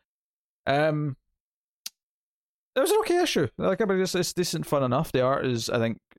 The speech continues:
fun and expressive. It, I, it's not up to the craft of, obviously, some other things. We mentioned the, the, the panel layout being a little confusing at one point, but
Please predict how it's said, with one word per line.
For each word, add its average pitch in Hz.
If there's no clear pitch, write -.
fun 123
and 117
expressive. 117
It, -
I, -
it's -
not 135
up 135
to 120
the 113
craft 117
of, 107
obviously, 104
some 113
other 104
things. 107
We 107
mentioned 104
the, 104
the, 98
the 101
panel 104
layout 104
being 107
a 107
little 104
confusing 101
at 92
one 110
point, 95
but 107